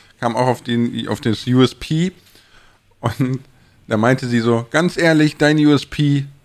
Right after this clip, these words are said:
ist einfach nur Scheiße bauen. Du brauchst Trash-Games, in denen du einfach sagen kannst, so,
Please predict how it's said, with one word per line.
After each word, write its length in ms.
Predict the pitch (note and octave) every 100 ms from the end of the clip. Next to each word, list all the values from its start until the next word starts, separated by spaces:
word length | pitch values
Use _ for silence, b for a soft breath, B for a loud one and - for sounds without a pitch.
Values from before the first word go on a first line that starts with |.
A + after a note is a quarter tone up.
| _
ist 160 | A#2+ -
einfach 400 | C3 B2 C3+ B2
nur 160 | B2+
Scheiße 380 | - A#2 G#2+ G#2+
bauen. 320 | F2+ F2 F2 - _ b b b
Du 100 | A#2
brauchst 440 | A2+ B2 C3+ - -
Trash-Games, 840 | - D3 D3 - C#3 B2+ C3 -
in 80 | A#2
denen 180 | A#2+
du 100 | A#2
einfach 360 | A2+ A#2+ C3 B2
sagen 240 | B2 A#2+
kannst, 240 | A#2 A#2
so, 80 | -